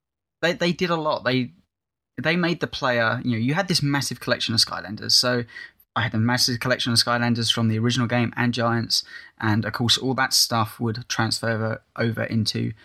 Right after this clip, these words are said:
uh, Swap Force. But then again, you're playing Swap Force, so you're more than likely just gonna be using the Swap Force characters to see what they are.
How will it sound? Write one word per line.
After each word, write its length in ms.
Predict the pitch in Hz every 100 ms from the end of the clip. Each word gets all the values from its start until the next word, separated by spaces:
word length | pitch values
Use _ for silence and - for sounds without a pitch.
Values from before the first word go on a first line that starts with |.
| - -
uh, 100 | 113
Swap 260 | - 170
Force. 340 | - 107 - - - - _ _ _ _ -
But 220 | 127 147
then 120 | 139
again, 280 | 127 131 123
you're 100 | 120
playing 240 | 120 117
Swap 200 | 117 123
Force, 260 | - 120 113
so 60 | 127
you're 80 |
more 280 | 127 147 143
than 140 | 123 117
likely 260 | 113 113
just 200 | 110 107
gonna 140 | 113 107
be 80 |
using 300 | 110 110 104
the 40 | 117
Swap 220 | - 120
Force 200 | - 110
characters 440 | - 113 - 110
to 60 | -
see 120 | -
what 140 | 117 117
they 120 | 131
are. 240 | 127 -